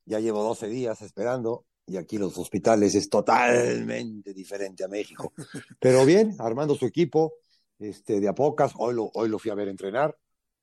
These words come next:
Speaker 1: que ya está en trabajo de parto la señora, pero, pero se fue a entrenar Isidro. Y la verdad lo veo muy bien. Espero que cuando empiece el torneo, lo que viene, lo que veo en el entrenamiento, pues lo vea yo en la cancha.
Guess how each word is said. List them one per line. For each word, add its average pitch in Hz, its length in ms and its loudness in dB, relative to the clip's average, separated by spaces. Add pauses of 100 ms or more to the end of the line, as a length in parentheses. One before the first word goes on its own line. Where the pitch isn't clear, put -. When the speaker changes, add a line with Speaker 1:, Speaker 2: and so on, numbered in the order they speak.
(160)
Speaker 1:
que 87 300 -10 (240)
ya 110 140 -6
está 104 140 -4
en 101 80 -4
trabajo 95 420 2
de 87 80 -2
parto 101 320 -2
la 90 80 -2
señora, 107 400 -2
pero, 85 320 -6 (160)
pero 76 180 -10
se 82 160 -8
fue 104 160 2
a - 20 4
entrenar 101 380 2
Isidro. 117 460 4 (420)
Y 113 80 0
la 104 100 4
verdad 147 220 4
lo 160 80 2
veo 156 140 2
muy 151 100 -2
bien. 208 340 0
Espero 107 360 -12
que 90 240 -14 (480)
cuando 143 220 4
empiece 143 260 4
el 147 80 -2
torneo, 151 560 2
lo 127 160 -8
que 113 120 -6
viene, 127 360 -6
lo 113 160 -6
que 113 140 -2
veo 123 420 4
en 120 80 -2
el 120 80 -2
entrenamiento, 127 600 -6
pues 147 140 -8
lo 139 80 2
vea 98 140 2
yo 92 80 0
en 90 80 -4
la 90 80 -10
cancha. 135 260 -6